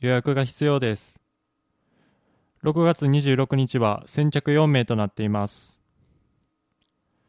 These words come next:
相談日は、六月十二日月曜日、中松弁護士。六月六日から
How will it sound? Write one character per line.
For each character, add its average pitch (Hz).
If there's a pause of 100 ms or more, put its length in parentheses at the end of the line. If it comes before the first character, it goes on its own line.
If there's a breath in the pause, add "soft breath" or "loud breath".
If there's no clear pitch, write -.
(420)
相 156
談 156
日 139
は、 120 (880)
六 147
月 165
十 143
二 143
日 127
月 135
曜 135
日、 113 (540)
中 135
松 147
弁 117
護 117
士。 107 (1500)
六 139
月 156
六 139
日 143
か 143
ら 113